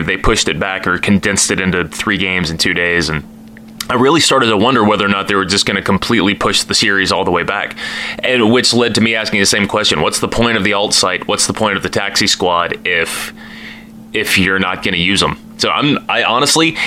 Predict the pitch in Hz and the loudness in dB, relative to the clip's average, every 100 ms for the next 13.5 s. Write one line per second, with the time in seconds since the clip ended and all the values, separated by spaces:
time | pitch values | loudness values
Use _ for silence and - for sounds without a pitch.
0 | - 143 151 143 127 135 139 123 123 113 | -4 0 2 2 2 2 2 0 2 2
1 | 101 85 90 101 101 104 120 113 - 90 | 2 0 0 0 0 0 0 2 2 0
2 | - 117 107 110 113 104 98 - 107 101 | 2 2 2 2 2 2 2 2 0 0
3 | 98 110 104 101 95 104 - - 104 107 | 0 2 2 2 0 -2 -2 0 0 0
4 | 95 104 104 104 95 82 - - - - | 2 2 2 2 2 0 -4 -16 -20 -20
5 | - - - - 113 92 90 107 110 107 | -20 -20 -16 -4 0 2 2 2 2 -2
6 | 101 120 120 127 127 - - - 139 - | -2 0 2 2 2 -2 -4 -2 0 2
7 | 127 127 120 123 120 120 - 123 127 123 | 2 2 2 2 2 4 2 2 2 2
8 | 123 123 127 - 107 95 113 113 107 110 | 4 2 2 0 0 2 2 2 2 0
9 | 110 104 101 101 107 101 98 95 - 104 | 0 0 0 0 0 0 -2 -2 -2 -2
10 | 101 117 107 101 95 - 110 107 107 85 | 0 0 2 2 2 2 2 2 -2 0
11 | 104 101 110 101 98 95 - 98 98 90 | 0 2 2 2 0 -2 0 0 0 0
12 | 85 98 113 110 117 104 131 131 135 98 | 2 2 4 4 4 4 2 2 2 2
13 | - 95 110 101 | -2 0 2 2